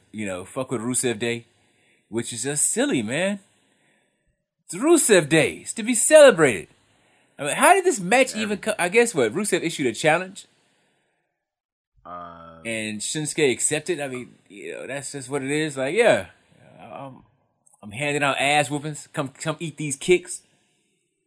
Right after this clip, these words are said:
Speaker 1: <sighs> W W E,
Speaker 2: So,
Speaker 1: boy.
Speaker 2: yeah, hashtag, um, W W E Logic. But, you know, luckily for Rusev,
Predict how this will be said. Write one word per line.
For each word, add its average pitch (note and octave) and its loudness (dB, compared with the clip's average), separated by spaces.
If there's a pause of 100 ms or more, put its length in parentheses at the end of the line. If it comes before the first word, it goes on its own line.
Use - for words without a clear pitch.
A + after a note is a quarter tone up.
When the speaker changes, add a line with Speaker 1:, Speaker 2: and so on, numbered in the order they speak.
(960)
Speaker 1:
<sighs> - -16
W A2 -14
W E2+ -16
E, C2 -20
Speaker 2:
So, - -20
Speaker 1:
boy. C2 -20 (1700)
Speaker 2:
yeah, E2+ -20
hashtag, F2+ -20 (480)
um, F2 -20 (880)
W F#2+ -16
W F2+ -16
E - -
Logic. E2 -20 (480)
But, B3+ 0 (720)
you E3 -4
know, A3 2 (120)
luckily A3+ -2
for A3 -4
Rusev, F3+ -2